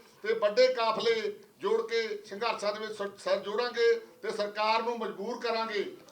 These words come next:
ਦੋਨਾਂ ਸਰਕਾਰਾਂ ਨੂੰ ਮਜਬੂਰ ਕਰਾਂਗੇ ਵੀ ਉਹ ਬਾਰਡਰਾਂ 'ਤੇ ਲੜਦੇ ਜਿਹੜੇ, ਜਿਨ੍ਹਾਂ ਨੂੰ ਤੀਜੇ ਦਿਨ ਤੁਸੀਂ ਬਰੂਦ ਦੀਆਂ ਗੋਲੀਆਂ, ਅਥਰੂ ਗੈਸ ਦੇ ਗੋਲੇ ਸਿੱਟ ਕੇ ਜ਼ਖਮੀ ਕਰ ਰਹੇ ਹੋ, ਉਹ ਸਾਡੇ ਹੈ।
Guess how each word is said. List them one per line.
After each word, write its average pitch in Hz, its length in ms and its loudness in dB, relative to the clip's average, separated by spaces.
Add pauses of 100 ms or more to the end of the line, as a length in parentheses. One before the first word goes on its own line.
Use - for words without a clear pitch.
(140)
ਦੋਨਾਂ 262 340 4
ਸਰਕਾਰਾਂ 226 460 0
ਨੂੰ 233 120 -6
ਮਜਬੂਰ 220 380 -6
ਕਰਾਂਗੇ 233 640 0 (300)
ਵੀ 214 120 -2
ਉਹ 247 200 10
ਬਾਰਡਰਾਂ 214 420 0
'ਤੇ 247 120 4
ਲੜਦੇ 208 380 2
ਜਿਹੜੇ, 240 480 4 (220)
ਜਿਨ੍ਹਾਂ 247 320 -2
ਨੂੰ 262 140 -8
ਤੀਜੇ 240 380 2
ਦਿਨ 247 200 0
ਤੁਸੀਂ 247 440 -6 (420)
ਬਰੂਦ 220 400 -6
ਦੀਆਂ 254 220 -2
ਗੋਲੀਆਂ, 240 600 2 (420)
ਅਥਰੂ 247 340 -2
ਗੈਸ 240 220 2
ਦੇ 240 140 6
ਗੋਲੇ 233 320 4
ਸਿੱਟ 247 200 2
ਕੇ 247 200 6 (480)
ਜ਼ਖਮੀ 208 440 0
ਕਰ 233 260 0
ਰਹੇ 240 200 2
ਹੋ, 254 380 2
ਉਹ 240 140 10
ਸਾਡੇ 247 500 6
ਹੈ। 254 300 2